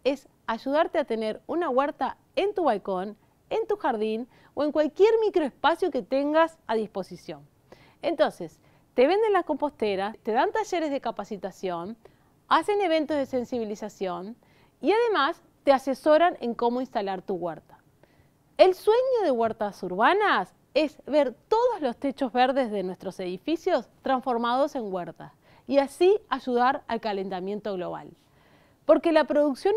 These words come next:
urbana, periurbana y los nuevos modelos a-,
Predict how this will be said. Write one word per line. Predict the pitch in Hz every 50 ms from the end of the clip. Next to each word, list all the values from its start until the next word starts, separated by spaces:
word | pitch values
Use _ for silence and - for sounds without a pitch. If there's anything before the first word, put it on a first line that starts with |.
| 440
urbana, | 370 277 269 285 285 269 247 208 185 180 - - _ -
periurbana | 302 320 311 311 277 247 220 220 247 269 262 247 226 196 180 - - -
y | 254
los | 233 247 226
nuevos | 220 254 294 339 381 427 427 440 381
modelos | 320 269 240 233 220 277 330 349 339 302 247 208 185 - - - _ _ _
a-, | - 208 208